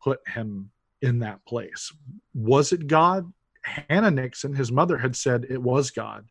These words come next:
that God had chosen Richard Nixon to lead. And he'd always believed his mother, and he'd always believed it was his chosen path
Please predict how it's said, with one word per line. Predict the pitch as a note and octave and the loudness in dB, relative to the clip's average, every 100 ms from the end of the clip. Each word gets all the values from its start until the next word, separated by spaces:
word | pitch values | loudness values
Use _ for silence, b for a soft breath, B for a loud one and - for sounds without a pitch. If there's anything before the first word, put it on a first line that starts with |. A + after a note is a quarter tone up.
| _ | _
that | C#3 B2+ | 0 4
God | C#3+ C#3+ | 6 6
had | B2 A#2+ | 4 -2
chosen | - - C#3+ C#3 B2 A2+ | -6 2 4 4 0 -2
Richard | A2 - A2 | -4 -4 -10
Nixon | G#2+ G#2+ - A2+ A2 _ _ | -10 -12 -14 -16 -18 _ _
to | - | 0
lead. | A#2 G#2+ G#2+ A2 A2 _ - | 2 2 0 -8 -14 _ -2
And | C3+ | 4
he'd | E3+ F#3 | 8 8
always | G3+ E3 | 10 8
believed | D#3 F#3 G3+ D3 | 6 6 6 4
his | A#2+ | 0
mother, | A#2 G2 F#2 A2 _ _ _ _ - | -2 -6 -10 -18 _ _ _ _ -4
and | C3+ | 2
he'd | C#3 C#3+ | 4 6
always | D#3 D#3 | 8 6
believed | - D#3 D3+ C3 | 6 6 6 4
it | A#2+ | 0
was | A#2 A#2 | -2 -2
his | - A2+ - - | -2 -4 -6 -14
chosen | - - C#3 C3+ C3 B2+ A2 b b b - | -4 4 6 6 2 -2 -4 b b b -8
path | - C3+ A#2 | 2 4 4